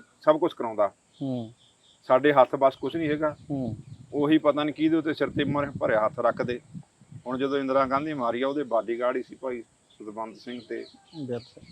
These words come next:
Speaker 1: ਬੇਅੰਤ ਸਿੰਘ।
Speaker 2: ਹੂੰ।
Speaker 1: ਇੰਦਰਾ ਗਾਂਧੀ ਨੂੰ ਸ-, ਆਪਣੇ ਬੇਅੰਤ ਤੇ ਬਚਨ ਨੂੰ ਸੋਧਣ ਵਾਲੇ
Speaker 2: ਹੂੰ।
Speaker 1: ਕੌਣ ਸੀ? ਉਹਨਾਂ ਦੇ ਉਹ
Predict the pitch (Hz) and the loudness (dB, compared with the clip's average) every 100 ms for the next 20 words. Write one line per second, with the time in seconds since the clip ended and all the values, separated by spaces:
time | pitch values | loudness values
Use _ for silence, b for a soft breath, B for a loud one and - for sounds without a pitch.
0 | - - 110 110 104 - 113 135 120 113 | -20 -14 -10 -10 -10 -12 -6 -6 -6 -12
1 | _ _ _ _ _ _ _ - 113 120 | _ _ _ _ _ _ _ -14 -4 0
2 | 120 123 135 135 - 120 117 113 113 110 | 0 -2 -4 -6 -2 4 4 2 -6 -8
3 | 104 117 117 123 123 117 123 117 120 127 | -8 -6 -6 -4 -4 -2 -4 -4 -6 -4
4 | 135 123 113 110 _ _ _ - 127 117 | -4 -4 -8 -10 _ _ _ -12 -10 -8
5 | 113 117 _ _ _ 113 120 117 117 123 | -12 -18 _ _ _ -8 -8 -6 -4 -2
6 | 135 135 127 127 | -2 -2 -2 -2